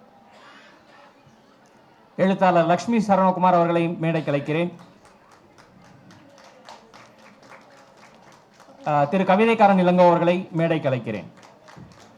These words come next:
அ, மூவரையும் பற்றிய ஒரு சின்ன சின்ன அறிமுகம். அ,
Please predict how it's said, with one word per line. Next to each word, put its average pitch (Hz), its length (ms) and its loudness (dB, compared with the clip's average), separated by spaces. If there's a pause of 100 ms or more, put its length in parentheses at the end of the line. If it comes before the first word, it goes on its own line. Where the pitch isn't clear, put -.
(3250)
அ, 131 260 -4
மூவரையும் 208 500 -2
பற்றிய 190 640 2 (200)
ஒரு 170 480 -4 (280)
சின்ன 202 260 -4
சின்ன 175 240 -2
அறிமுகம். 185 640 0 (720)
அ, 151 380 0